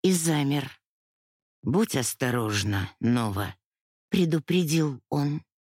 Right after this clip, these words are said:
Когда он так произносил моё имя, казалось, что передо мной стоит истинный лорд огня, тот, от которого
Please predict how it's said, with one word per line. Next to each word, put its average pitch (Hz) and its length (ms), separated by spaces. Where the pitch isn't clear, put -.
Когда 208 520
он 208 280
так - 440
произносил 180 920
моё 170 500
имя, 180 540
казалось, 190 720
что - 260
передо 175 460
мной 190 460
стоит 185 640
истинный 165 960
лорд 165 420
огня, 156 580
тот, - 420
от 196 200
которого 180 760